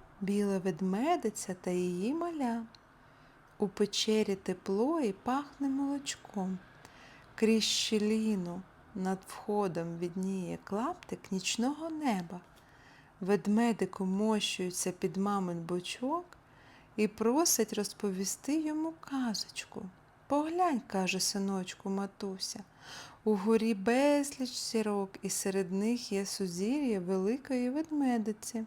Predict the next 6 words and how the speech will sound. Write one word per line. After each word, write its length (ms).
Коли 300
ти 180
станеш 640
дорослим, 840
сильним 640
ведмедем, 840